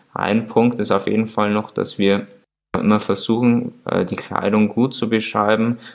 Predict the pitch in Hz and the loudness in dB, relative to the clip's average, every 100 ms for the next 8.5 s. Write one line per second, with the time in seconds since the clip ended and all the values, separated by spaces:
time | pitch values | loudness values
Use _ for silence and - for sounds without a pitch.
0 | _ - 98 95 92 - 101 104 120 117 | _ -2 2 2 0 -2 2 2 2 2
1 | 104 104 131 - 120 - 104 110 110 104 | 0 0 -2 -2 -2 0 -2 -2 -4 -2
2 | 104 101 104 104 110 _ _ _ _ - | 0 2 2 -2 -6 _ _ _ _ 0
3 | 92 92 95 - 95 98 101 98 - - | 2 2 0 0 0 2 0 -2 -4 -2
4 | 98 95 98 95 95 92 95 98 - _ | 0 0 -4 -4 -4 -4 -8 -14 -20 _
5 | - _ - _ - - 95 98 107 95 | -20 _ -20 _ -20 -6 -2 -2 0 2
6 | 110 117 110 - 101 104 92 92 101 95 | 4 2 -2 2 2 2 0 -2 0 -2
7 | 98 107 127 - - 113 110 110 107 104 | 0 -2 -2 -6 -4 2 2 2 0 0
8 | 117 123 - 110 110 | 2 0 0 0 0